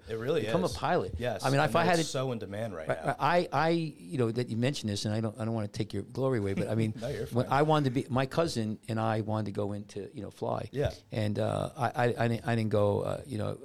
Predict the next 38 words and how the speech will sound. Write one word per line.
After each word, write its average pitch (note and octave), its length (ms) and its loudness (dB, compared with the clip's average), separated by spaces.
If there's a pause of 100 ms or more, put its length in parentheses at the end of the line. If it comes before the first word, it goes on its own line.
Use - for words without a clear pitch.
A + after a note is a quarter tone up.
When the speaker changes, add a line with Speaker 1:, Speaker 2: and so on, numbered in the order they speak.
Speaker 2:
uh, - 200 -4 (300)
and G3 100 -6
it F#3 100 -6
wasn't, B2 480 0
uh, - 40 -12
it C3+ 300 -6
was, A#2 200 -4
we F3 100 0
were B2 140 4
very G#2 180 2
young, G#2 180 -2
but F#2+ 120 -4
he D3+ 140 0
went D3 160 2
into, A2 600 0
um, G#2 420 -4 (340)
he C3 100 0
went C3 80 6
to B2+ 60 4
Annapolis. A#2 540 0
He, F#2+ 300 -6
you G#2+ 100 -6
know, G#2+ 60 -2
was G2+ 160 -4
on G2+ 160 -4
an G2+ 60 -2
aircraft G2+ 320 -2
carrier, G2+ 240 0
Speaker 1:
Yeah. - 80 -2
Speaker 2:
but G#2+ 140 0 (240)
his G#2 180 0
one A#2 160 4
friend, G#2+ 480 2
uh, G2 220 -2 (520)
uh, G#2+ 120 -6
crashed G#2 420 -2
and F#2+ 80 -6
died. A2 340 2